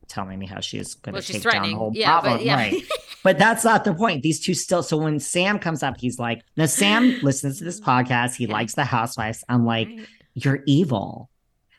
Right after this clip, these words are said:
Speaker 1: And then later he's like, "You know, I had no choice, but you, girl, there's eight hundred tables here." You, so he's like, "I'm gonna seat them next to each other." So I thought he was bullshitting me that Ramona wasn't coming in.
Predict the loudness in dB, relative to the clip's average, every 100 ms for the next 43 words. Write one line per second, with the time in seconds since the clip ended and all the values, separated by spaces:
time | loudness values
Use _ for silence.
0 | _ 2 6 6 6 6 6 6 4 4
1 | 2 0 -2 -2 0 0 2 2 2 -2
2 | -8 -8 -12 -14 -8 -2 0 4 6 8
3 | 6 4 2 2 0 2 0 2 2 2
4 | -2 0 -2 -2 -4 -4 -8 -10 -18 2
5 | 6 6 6 2 0 2 2 2 -2 -4
6 | -4 -2 -2 -2 -4 -8 -8 -8 -6 -6
7 | 0 2 4 2 2 0 -2 -4 -4 -2
8 | -4 -6 -6 -6 0 2 2 0 -4 -8
9 | -8 -8 -6 -6 -6